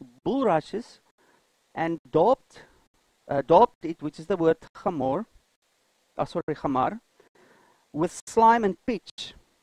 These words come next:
and that was made for Moses." So Moses' mother made him a little ark.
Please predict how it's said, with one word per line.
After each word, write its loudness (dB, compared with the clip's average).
and -8
that -4
was -2
made -6
for -12
Moses." -10
So -2
Moses' -2
mother 0
made -2
him -6
a -4
little -4
ark. -6